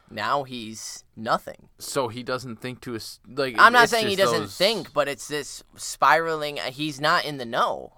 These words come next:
Speaker 1: is basically what I'm saying. Did Tyrion even know that Karstark was beheaded in the Freyja? Probably not at this point. Like,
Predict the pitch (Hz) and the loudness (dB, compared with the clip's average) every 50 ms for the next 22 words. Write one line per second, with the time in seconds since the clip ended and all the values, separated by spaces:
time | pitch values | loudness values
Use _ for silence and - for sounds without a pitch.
0 | - - - 131 107 - - 123 110 - - - - 113 101 95 80 71 - - | -16 -10 -8 -8 -8 -8 -10 -10 -10 -10 -14 -16 -12 -10 -10 -8 -10 -10 -10 -10
1 | 90 87 - 95 107 131 123 113 - - - 151 156 156 151 151 147 143 117 90 | -10 -10 -10 -14 -12 -12 -12 -12 -12 -10 -8 -6 -6 -6 -6 -6 -8 -8 -12 -16
2 | _ _ - 147 156 143 143 127 120 120 143 208 254 247 165 131 104 - - - | _ _ -10 -10 -8 -8 -8 -8 -4 2 2 2 2 2 0 -4 -4 -4 -4 -4
3 | 110 95 - - 110 98 - - 107 98 - - 107 101 - - 101 98 98 95 | -4 -4 -4 -6 -6 -6 -6 -6 -12 -14 -12 -14 -16 -14 -12 -10 -10 -10 -10 -12
4 | 92 90 58 87 110 104 101 98 - - 104 95 92 - - 85 _ - - 110 | -14 -12 -10 -10 -10 -10 -12 -14 -12 -12 -12 -12 -12 -16 -18 -20 _ -14 -6 -2
5 | 131 196 247 226 220 196 160 156 160 214 302 - 185 - - 85 - - - - | -2 0 0 -2 -8 -8 -6 -2 0 0 0 0 -4 -8 -12 -16 -16 -16 -18 -18
6 | - - - _ _ _ - _ _ _ - 101 107 104 104 101 _ _ - | -18 -18 -20 _ _ _ -20 _ _ _ -10 -6 -4 -4 -4 -6 _ _ -20